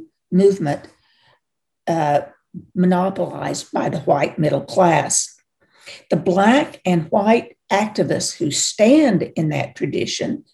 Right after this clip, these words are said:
then and now link women's emancipation to economic and racial justice and infuse feminist consciousness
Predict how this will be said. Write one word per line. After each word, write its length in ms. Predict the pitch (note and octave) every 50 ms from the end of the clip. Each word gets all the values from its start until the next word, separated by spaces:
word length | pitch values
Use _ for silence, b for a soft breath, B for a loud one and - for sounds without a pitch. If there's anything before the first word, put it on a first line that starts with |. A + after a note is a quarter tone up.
| _ _
then 720 | - D3+ D3 E3+ D#3+ D#3+ D#3 D#3+ F3 G#3+ E4+ D4+ - - -
and 200 | F3 E3 D#3+ D#3
now 460 | D3+ D3 C#3+ - C#3 C#3+ F3+ - - B B B B B B B B
link 320 | - F3+ F#3+ G3 F#3+ F#3+ F#3+ -
women's 440 | F#3+ G3+ G#3 A3 B3+ C4+ C4 -
emancipation 1120 | - F#3+ E3+ E3+ E3 E3+ E3+ - - - - - G3 G3 A3 A3 - - - - D#3+ - - b b b b b b _
to 400 | - F#3+ F3+ F3 F3 E3+ - -
economic 760 | F#3 F3+ - - F3+ E3 D#3 D#3+ D#3+ D#3+ D#3+ D#3+ D#3 - - _
and 200 | - E3 D3+ D3+
racial 420 | D#3 D#3 D3+ D3 - - - - C#3+
justice 760 | C3+ - F#3 F#3+ G3+ G#3+ - - - - - - - - B B B B B B B B B _
and 140 | - F3+ E3+
infuse 920 | D#3+ D#3 - - - - A3 A#3+ B3+ C4 C#4 C#4 C#4 C#4 - - - - _ _
feminist 600 | A3+ A3 A3 A3+ A3 G3+ G3+ F#3+ - - - -
consciousness 1000 | - - - - G#3+ A#3 B3+ - - G3+ F#3+ - - D3 C3 - - - - -